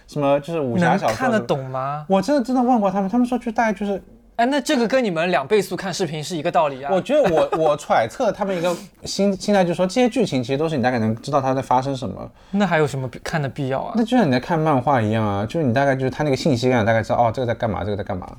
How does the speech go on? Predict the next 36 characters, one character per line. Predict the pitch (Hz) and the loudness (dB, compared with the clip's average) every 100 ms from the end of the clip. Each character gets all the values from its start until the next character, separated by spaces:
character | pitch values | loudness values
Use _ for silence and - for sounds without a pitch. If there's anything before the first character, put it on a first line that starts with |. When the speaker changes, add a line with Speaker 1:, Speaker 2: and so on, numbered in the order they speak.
| - | -20
Speaker 2:
其 | - - | -10 -2
实 | 277 | 0
我 | 214 139 | 2 2
不 | - | -2
太 | - 208 196 | -2 2 2
喜 | 185 - | 0 -2
欢， | 127 139 135 131 131 139 | 0 0 0 0 -4 -6
就 | - 147 | -6 -6
是 | 120 139 143 139 120 165 | -4 -4 -4 -6 -6 0
利 | 175 | 2
用 | 151 135 | 4 0
这 | 131 | 0
些 | 147 | -2
碎 | 139 165 | 0 0
片 | 131 135 | 0 0
化 | 139 117 | -2 -2
时 | 135 | -2
间 | 123 131 | -2 -2
做 | - 147 | 2 2
一 | 127 | 2
些 | 139 | -2
正 | 135 139 | -2 -4
经 | 123 127 135 | -4 -10 -14
事 | - 143 | -16 -16
情。 | - - | -12 -2
Speaker 1:
你 | 165 | 0
觉 | 135 | 2
得 | 175 | 0
主 | 226 131 | 0 2
要 | 156 | 2
的 | 170 | 0
理 | 143 107 | -2 -2
由 | 98 104 | -2 -2
是 | 127 | -2
什 | 120 | -4
么？ | 101 | -6